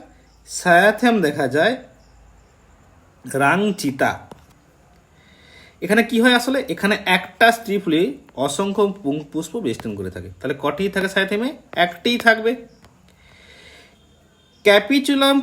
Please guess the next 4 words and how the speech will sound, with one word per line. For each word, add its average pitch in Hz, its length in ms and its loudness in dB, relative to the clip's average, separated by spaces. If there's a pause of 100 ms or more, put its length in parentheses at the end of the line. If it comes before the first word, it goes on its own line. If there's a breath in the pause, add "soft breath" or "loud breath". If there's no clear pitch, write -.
(100)
পুষ্পবিন্যাসে 196 800 0 (260)
পুষ্প 185 260 -6 (220)
কেন্দ্রস্থলে 190 640 0
ফুলগুলিকে 147 800 -2